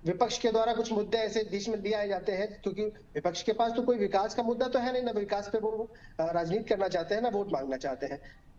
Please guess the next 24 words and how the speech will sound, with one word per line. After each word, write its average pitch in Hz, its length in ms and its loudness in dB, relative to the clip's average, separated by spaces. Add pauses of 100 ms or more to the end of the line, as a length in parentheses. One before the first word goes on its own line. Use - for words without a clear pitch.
(200)
तो 202 320 0
उसको 294 680 6
जब 220 360 4
इस 214 100 4
प्रकार 220 260 6
के 226 80 6
मुद्दे 226 540 4
आते 165 240 6
हैं 220 340 4
तो 269 100 4
चुनाव 220 420 4
में, 233 320 2 (240)
अ, 165 360 2 (640)
मुद्दे 175 280 0
भटकते 160 400 0
हैं। 208 360 -2 (180)
और 196 100 0
भारतीय 214 300 0
जनता 262 220 2
पार्टी 240 260 0
चूंकि 240 200 -4
सत्ताधारी 226 440 0
पक्ष 226 340 -2
है 233 200 -2